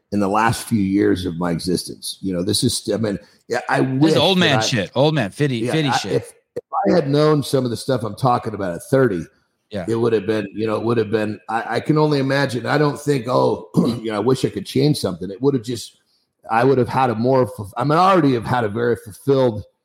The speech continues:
Speaker 1: you know, journey, but I would have learned to soak up and smell more and feel more along the way.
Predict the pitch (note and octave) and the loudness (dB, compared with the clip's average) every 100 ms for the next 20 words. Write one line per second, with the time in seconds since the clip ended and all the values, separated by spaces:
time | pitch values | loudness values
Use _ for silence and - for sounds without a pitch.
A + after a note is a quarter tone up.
0 | _ _ _ _ G#2 G#2+ G2 G2 D3 C#3+ | _ _ _ _ -10 -6 -6 0 2 2
1 | D#2+ - _ _ _ B2+ C3+ D3+ D3+ A#2+ | -2 -14 _ _ _ -6 -2 2 2 0
2 | B2+ D3 D#3+ D#3+ D3 - C#3+ C3 A2+ - | 0 2 2 2 -2 2 2 4 0 -4
3 | - - D#3+ - C#3+ C#3+ - G#2+ G#2+ - | -6 2 2 2 2 2 -2 -8 -10 -10
4 | - C#3 C#3+ D3 C#3 A2+ G#2+ G2 F#2 - | -8 -4 0 2 2 0 -2 -4 -8 -6
5 | - D#3 D3+ G#2+ F#2+ G2 G#2+ G#2 F#2+ A2+ | 2 4 4 0 -2 -2 -2 -2 -4 0
6 | D#3 F#2+ | 0 0